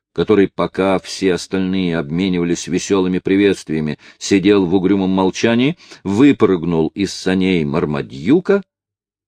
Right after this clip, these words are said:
и схватил под узцы заортачившихся выносных. Лошади, которых Ричард продолжал бессмысленно хлестать кнутом, не понимали, чего он от них хочет,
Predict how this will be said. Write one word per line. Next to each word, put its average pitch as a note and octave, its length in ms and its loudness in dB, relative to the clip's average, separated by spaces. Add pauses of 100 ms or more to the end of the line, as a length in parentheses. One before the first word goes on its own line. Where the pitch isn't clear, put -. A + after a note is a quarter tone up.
(240)
и G2+ 120 0
схватил G#2+ 560 -2
под D#2 200 -6
узцы - 520 -4
заортачившихся F2+ 1160 -6
выносных. C#2 680 -8 (400)
Лошади, G#2+ 500 2
которых G2+ 380 -2
Ричард F#2 520 -4 (260)
продолжал G#2+ 540 2
бессмысленно G2+ 840 -2
хлестать G2+ 480 -2
кнутом, G#2+ 460 0
не A2 120 2
понимали, A#2+ 500 2
чего G#2+ 300 2
он F2 120 0
от D2 160 -6
них C2 140 -8
хочет, - 500 2